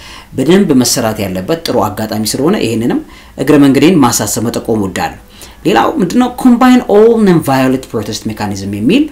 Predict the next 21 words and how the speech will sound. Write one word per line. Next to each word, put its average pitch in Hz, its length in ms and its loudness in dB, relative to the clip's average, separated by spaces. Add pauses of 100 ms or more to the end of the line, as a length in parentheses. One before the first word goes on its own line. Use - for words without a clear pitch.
(420)
የልቤ 123 420 -4
አስተያየት 120 440 -4
አለኝ። - 260 -10 (280)
ምንድነው? 190 380 0 (180)
እ፣ 131 100 -4 (560)
non-violent 165 840 2
የሆነ፣ 92 240 -8 (920)
እ፣ 110 120 -8 (580)
ይሄ 151 140 0 (120)
ቫዮለንት 180 520 4
የሆኑ 165 300 4
ነገሮች 156 320 2
እንደምታውቁት፣ 151 680 -2 (300)
እ፣ 131 100 -2 (800)
በጣም 143 300 -6
ከባድ 135 380 -2
ናቸው። 90 300 -6
አመጽ 131 300 0
ላይ 127 200 -2
ያሉ 95 280 -6
ነገሮች - 380 -14